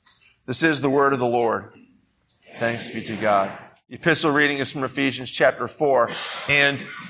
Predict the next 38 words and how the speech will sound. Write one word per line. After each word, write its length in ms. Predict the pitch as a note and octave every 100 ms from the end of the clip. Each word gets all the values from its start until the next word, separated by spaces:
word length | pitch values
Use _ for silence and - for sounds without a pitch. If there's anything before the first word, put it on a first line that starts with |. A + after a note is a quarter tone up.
| - _ - D3+
i-, 20 |
if 320 | D3+ D#3 D#3+
you 80 | G3
were 80 | D#3+
here 140 | E3+
last 340 | D#3 D#3 -
week, 200 | F3 E3+ -
it's 140 | D#3+
gonna 180 | F3+ D#3
sound, 540 | - D#3+ D3 D3 C#3 -
uh, 440 | C#3 B2+ B2 A#2+ -
really 180 | C#3+ C3+
familiar 320 | C#3 C#3+ D3+
to 140 | D3
you 60 | F#3
because 240 | D#3 A#2+ G#2+
it's 160 | G#2
real 100 | B2
similar 320 | - C3+ C3 B2+
to 140 | C3
the 140 | A2+
text 420 | G2+ - C#3+ - -
that 80 |
we 100 | A#2
read 220 | A2 G#2+ G#2+
from 140 | G#2+
First 240 | A2+ A2
Corinthians 400 | - A2 G#2 F#2+
twelve. 360 | - B2+ F#2+ - - _ _ _ _ _ _ - _ - - -
Paul 240 | - D#3 D3+
says, 300 | F3+ D#3+ -
"As 180 | D#3 C#3+
a 60 |
prisoner 420 | - F3+ F3 F#3
for 140 | F3+ F3
the 100 | D#3
Lord, 380 | D3+ E3 F3 C3+
then, 340 | C3+ D3 C#3